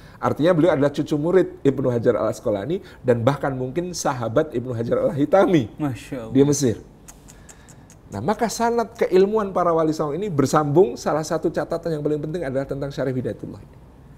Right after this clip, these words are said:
Speaker 1: Syarif Hidayatullah kemudian dari Mesir pergi ke Makkah, di Makkah sepuluh tahun, dari, di Mesir dua puluh tahun, di Makkah sepuluh tahun, kemudian dia ke Jawa,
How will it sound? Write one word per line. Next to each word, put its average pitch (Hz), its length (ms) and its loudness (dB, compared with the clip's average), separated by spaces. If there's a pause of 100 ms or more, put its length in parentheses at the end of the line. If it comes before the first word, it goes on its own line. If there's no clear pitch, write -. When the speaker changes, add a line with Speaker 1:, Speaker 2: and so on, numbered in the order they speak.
(280)
Speaker 1:
Syarif 277 320 6
Hidayatullah 254 400 8
kemudian 175 360 2
dari 151 200 6
Mesir 233 360 6
pergi 175 280 -2
ke - 80 -2
Makkah, 135 400 -2 (420)
di 135 220 0
Makkah 135 640 -4
sepuluh 139 480 -6
tahun, 160 400 -2 (340)
dari, 107 220 -8
di 120 160 -4
Mesir 120 320 -2
dua 113 160 0
puluh 127 160 -4
tahun, 170 240 -2
di 123 80 -4
Makkah 123 240 -10
sepuluh 120 240 -14
tahun, 180 240 -8 (240)
kemudian 185 260 6
dia 226 220 6
ke - 240 -10
Jawa, 139 320 4